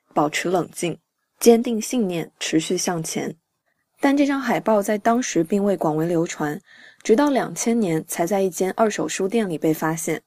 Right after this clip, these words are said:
这句话后来大受欢迎，被印在各种商品上面，比如说衣服啦、杯子啦、抱枕啦之类的。再后来，大家都开始用 “keep calm” 来造句，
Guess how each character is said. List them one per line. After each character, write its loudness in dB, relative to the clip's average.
这 6
句 4
话 -2
后 2
来 2
大 0
受 -2
欢 -4
迎， -4
被 10
印 2
在 0
各 4
种 -2
商 -2
品 -4
上 -4
面， -6
比 4
如 4
说 0
衣 0
服 -2
啦、 0
杯 2
子 -2
啦、 0
抱 4
枕 0
啦 -4
之 -6
类 0
的。 -6
再 2
后 2
来， 2
大 0
家 2
都 2
开 -2
始 -2
用 -2
“keep -4
calm” -2
来 0
造 0
句， -2